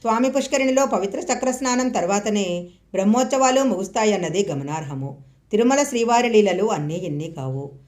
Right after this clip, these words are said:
స్వామివారు నెలవై ఉన్న తిరుమలలో భక్తులకే తెలియని ఎన్నో విశేషాలు ఉన్నాయి. స్వామివారి ఆలయానికి కుడివైపున ఉన్న పుష్కరిణికి ఎన్నో ఏళ్ల చరిత్ర ఉంది. స్వామివారి తెప్పోత్సవాలన్నీ ఈ పుష్కరిణి నుంచే జరుగుతాయి.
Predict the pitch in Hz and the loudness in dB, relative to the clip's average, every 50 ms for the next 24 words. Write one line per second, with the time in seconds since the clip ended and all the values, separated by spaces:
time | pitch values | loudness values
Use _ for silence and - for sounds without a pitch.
0 | _ _ _ - - 214 202 196 214 240 254 262 269 269 262 285 285 262 233 214 | _ _ _ -12 -4 -2 0 2 4 4 4 6 4 4 4 2 0 2 2 2
1 | 208 233 233 233 233 226 220 220 214 208 170 175 185 202 220 220 220 202 180 170 | 4 4 4 4 4 2 0 -2 -2 -2 -6 -4 -2 0 0 0 0 0 0 0
2 | 170 170 170 - - _ _ _ _ - 190 180 - - 240 247 247 226 262 269 | -2 -4 -8 -16 -20 _ _ _ _ -6 -6 -6 -2 0 0 0 2 4 2 2
3 | 262 269 254 233 226 226 226 220 208 175 160 160 175 202 208 196 - - 190 180 | 4 4 2 2 4 4 4 4 4 4 2 0 -2 -2 -2 -2 -2 -4 -8 -8
4 | - 180 151 139 170 180 175 147 147 151 147 147 147 147 147 - - _ _ _ | -6 -6 -4 -2 -2 -2 -2 -4 -6 -6 -8 -8 -8 -10 -10 -12 -16 _ _ _
5 | _ _ _ _ _ _ 208 190 202 226 247 254 262 269 269 277 269 247 214 208 | _ _ _ _ _ _ 0 2 2 4 4 6 6 6 6 6 4 4 4 6
6 | 220 220 220 214 214 208 220 220 214 180 175 180 208 220 226 226 254 254 247 240 | 4 4 4 4 2 2 0 -2 -4 -2 0 2 4 4 4 2 0 0 0 -2
7 | 233 220 214 - 165 - - 311 302 208 202 196 196 175 170 160 160 160 160 - | -2 -4 -4 -6 -8 -6 -4 -2 0 0 0 0 -2 -6 -6 -6 -8 -10 -14 -18
8 | _ _ _ _ _ _ 190 185 196 202 226 247 254 240 208 190 185 180 175 175 | _ _ _ _ _ _ -4 0 2 2 4 4 4 4 4 2 2 0 -2 -2
9 | 160 151 156 139 143 143 160 160 147 143 147 147 147 147 - _ _ _ _ _ | -4 -4 -6 -6 -8 -8 -6 -8 -8 -8 -6 -8 -8 -10 -14 _ _ _ _ _
10 | _ - - 202 196 196 214 247 254 262 269 277 277 - - 202 196 - 240 240 | _ -8 -2 0 2 2 6 6 6 6 6 4 4 2 0 -2 -2 -2 -4 -2
11 | 233 247 240 233 233 226 226 220 214 214 208 190 180 180 180 - 220 208 196 202 | -2 0 2 2 2 2 4 4 4 4 2 0 -2 -6 -8 -2 -2 0 0 0
12 | 180 175 - 220 220 220 226 233 226 202 175 175 190 202 185 170 143 147 160 151 | -4 -6 -2 0 0 2 2 0 -2 -2 -2 -2 -4 -4 -4 -4 -6 -6 -8 -8
13 | 151 143 143 147 151 156 - | -8 -8 -8 -8 -10 -10 -14